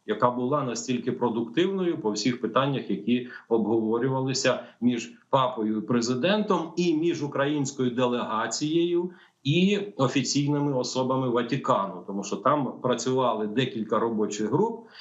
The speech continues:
які обговорювали питання повернення військовополонених окремо, окремо повернення цивільних осіб, окремо повернення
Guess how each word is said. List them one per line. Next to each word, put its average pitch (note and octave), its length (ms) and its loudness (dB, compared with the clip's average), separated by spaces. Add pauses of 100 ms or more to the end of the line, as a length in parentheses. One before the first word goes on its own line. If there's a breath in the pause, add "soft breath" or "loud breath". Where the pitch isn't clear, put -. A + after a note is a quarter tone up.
(160 loud breath)
які A#2 220 2
обговорювали A#2+ 680 0
питання G#2 460 -2
повернення A2 640 0
військовополонених G2+ 1000 0
окремо, D#3+ 680 0 (320 loud breath)
окремо C3 540 2
повернення A#2+ 560 0
цивільних D3+ 720 0
осіб, F3 560 -2 (420)
окремо C#3 680 2
повернення A2 920 -2